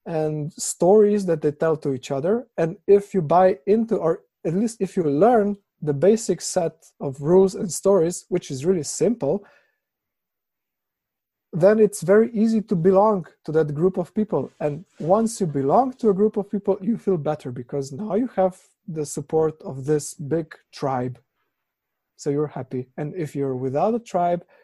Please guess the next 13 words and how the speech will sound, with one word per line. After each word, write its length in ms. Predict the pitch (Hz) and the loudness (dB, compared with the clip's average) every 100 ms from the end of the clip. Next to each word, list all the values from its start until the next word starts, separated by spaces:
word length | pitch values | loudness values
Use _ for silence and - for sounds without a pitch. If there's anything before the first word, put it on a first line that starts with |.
| _ | _
you're 240 | 143 143 - | -4 -4 -2
all 260 | 180 202 | 2 4
alone 360 | 208 185 180 180 | 4 4 4 0
in 100 | 175 | -4
the 100 | 165 | -4
jungle 520 | 147 143 143 143 143 _ _ _ _ | -4 -6 -4 -6 -8 _ _ _ _
and 560 | - 151 147 147 147 151 190 | -4 -2 -2 -4 -6 -10 -12
you 240 | 185 151 | -4 0
are 140 | 147 143 | 2 0
afraid 420 | - 151 143 135 - | -2 -2 -2 -2 -8
that, 140 | 131 - _ _ _ _ _ | -12 -12 _ _ _ _ _
you 80 | 139 | -14
know, 220 | 131 135 | -14 -14